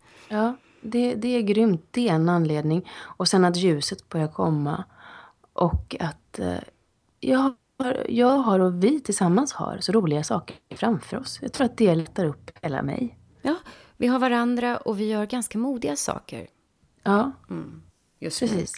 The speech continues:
Speaker 2: Ja.
Speaker 1: Ja. Alltså, jag, jag tycker det är lite spännande med livet på, på flera plan. Både med familjen och med, med yrket. Mm.
Speaker 2: Så då kan man säga att din ikigai handlar lite om också att utmana sig själv.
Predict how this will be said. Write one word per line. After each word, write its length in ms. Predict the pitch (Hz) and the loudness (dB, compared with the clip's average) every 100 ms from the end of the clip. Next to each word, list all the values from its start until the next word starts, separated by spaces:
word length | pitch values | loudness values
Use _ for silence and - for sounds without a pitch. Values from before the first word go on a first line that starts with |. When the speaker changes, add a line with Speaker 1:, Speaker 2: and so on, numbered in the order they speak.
| - _ | -18 _
Speaker 2:
Ja. 300 | 196 226 277 - | -8 -6 -8 -2
Speaker 1:
Ja. 200 | - - 254 285 - 240 | -2 0 -4 -6 -6 -2
Alltså, 180 | 233 | 2
jag, 120 | 262 254 | 4 4
jag 180 | 254 247 | 4 2
tycker 140 | 247 | 2
det 60 | 262 | 4
är 40 | |
lite 200 | 247 240 | 4 0
spännande 960 | - _ _ _ 277 208 180 190 208 269 | -4 _ _ _ 2 4 4 4 2 2
med 80 | |
livet 440 | 247 147 151 151 151 _ _ _ - - | 4 2 0 -4 -6 _ _ _ -18 -8
på, 180 | 185 | -4
på 140 | 208 196 | 0 0
flera 320 | - 190 180 | 2 2 2
plan. 540 | - 226 208 - 175 | 0 -2 -2 -6 -6
Både 220 | 190 202 190 | -2 0 2
med 120 | 185 | 2
familjen 540 | 214 190 165 165 180 | 2 2 2 2 2
och 60 | 175 | 0
med, 140 | 160 - - - - - - - - | 0 -4 -16 -12 -10 -8 -10 -12 -4
med 180 | 208 180 | 2 2
yrket. 420 | 160 - - - - - 185 | 2 -12 -14 -20 -20 -8 0
Mm. 220 | 202 247 | 2 2
Speaker 2:
Så 120 | 262 | 2
då 120 | 254 | 0
kan 140 | 277 302 | 2 4
man 120 | 349 | 4
säga 240 | 294 247 | 2 2
att 80 | 208 | 2
din 160 | 226 262 | 0 0
ikigai 680 | - 247 226 190 190 190 - - | -2 -2 2 2 2 -2 -8 -6
handlar 360 | 180 190 185 | -2 -2 -2
lite 280 | 196 185 208 | -2 -4 -2
om 200 | 190 185 | -2 -2
också 220 | 180 - | -4 -6
att 140 | 170 - - | -8 -10 -6
utmana 380 | 202 202 185 185 | -4 0 0 0
sig 140 | - | -2
själv. 280 | - 247 | -2 -4